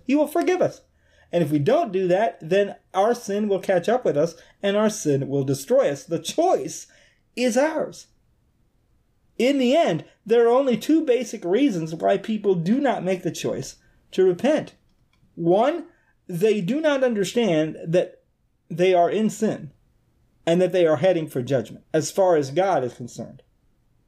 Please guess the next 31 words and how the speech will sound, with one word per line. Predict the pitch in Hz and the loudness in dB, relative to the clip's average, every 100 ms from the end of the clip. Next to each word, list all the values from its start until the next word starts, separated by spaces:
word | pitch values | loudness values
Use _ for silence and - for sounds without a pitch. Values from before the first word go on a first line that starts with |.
| _ | _
Some | - 311 339 | 0 0 2
people | 311 208 | -2 -2
think | 175 190 185 | -4 -4 -2
that | 180 175 | -2 2
they | 170 | 2
are | 135 127 | 4 2
okay | 127 - 311 113 - _ _ - | 0 0 0 0 -6 _ _ -4
when | 165 156 | -2 0
God's | 135 156 135 123 | 0 0 0 0
word | 156 262 180 | 2 2 0
says | - 151 147 | -2 -2 -2
that | 151 | -2
they're | 151 131 | -2 0
actually | 131 135 - 120 117 | -2 -4 -4 -2 0
not | 170 254 | 0 0
okay. | 127 - - - _ _ _ _ _ _ _ _ _ _ _ _ _ | -2 -4 -14 -16 _ _ _ _ _ _ _ _ _ _ _ _ _
They | 165 | 0
don't | 151 190 247 - | 2 0 0 -2
understand | 180 185 160 151 247 294 143 127 - - - - | -2 0 -2 -2 -2 0 0 -2 -6 -20 -20 -4
where | 160 220 254 | 0 4 2
they're | 214 - | 2 -4
actually | 185 190 - 151 139 | -4 -4 -4 -4 -4
heading | 139 240 320 170 135 - _ _ _ | -2 0 0 0 -8 -20 _ _ _
and | 160 165 | -4 0
where | 208 | 2
they | 202 | 2
actually | 165 185 - 135 | 2 -2 -4 -6
stand | - - 277 277 147 143 - | -6 -2 0 2 2 -2 -4
in | 156 151 | -4 0
God's | 143 123 120 | 0 0 0
eyes. | 175 156 110 | -2 -2 -8